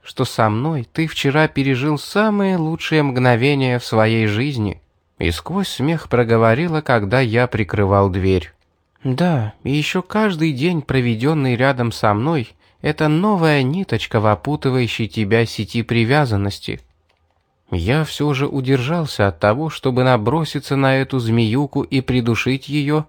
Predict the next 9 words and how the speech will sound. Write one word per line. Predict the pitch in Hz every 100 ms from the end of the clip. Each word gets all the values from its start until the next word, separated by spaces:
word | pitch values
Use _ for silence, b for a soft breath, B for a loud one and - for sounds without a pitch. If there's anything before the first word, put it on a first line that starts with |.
| b b
хотя | - 101 - 123
и | 117
страстно | - - 185 160 -
этого | 110 107 101 101 98
желал. | 98 95 98 90 85 _ _ _ _ _
Прикрыв | 98 98 107 110 104
за | 101
собой | - 101 90 92
дверь, | 85 104 127 -